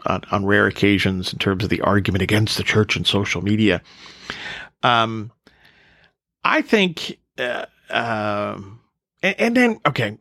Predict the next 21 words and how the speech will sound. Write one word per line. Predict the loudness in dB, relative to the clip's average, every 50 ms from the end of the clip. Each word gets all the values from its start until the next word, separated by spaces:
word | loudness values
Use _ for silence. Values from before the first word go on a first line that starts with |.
| -14 -14
l-, | -14 -10
let | -6 -2 0 4
me | 4 6
mention | 6 4 4 2 0 0 0
the, | -2 -4 -6 _ _ _
the | -8 -6
bad | -2 0 0 2 0 0 -2
part | -4 -4 0 0 0 0 0 -4 -10 -12 -12 _ _
of | -10 -8 -8
social | -6 -6 -6 -6 -6 -6
media, | -6 -6 -6 -6 -4
which, | -6 -6 -6 -8
of | -12 -8
course, | -6 -4 -4 -4 -4 -6 -10 -10 -14 _ _ _
you | -10 -8
know, | -8
I | -6
mentioned | -6 -6 -6 -6 -6 -8 -8 -8
in | -8 -8
passing. | -6 -2 0 0 -2 -2 -2 -6 -6 -8 -10 _ _ _ -20 -20 -20 -20 -20 -20 -20 -20 -20 _ _ 0
But | 2 2 0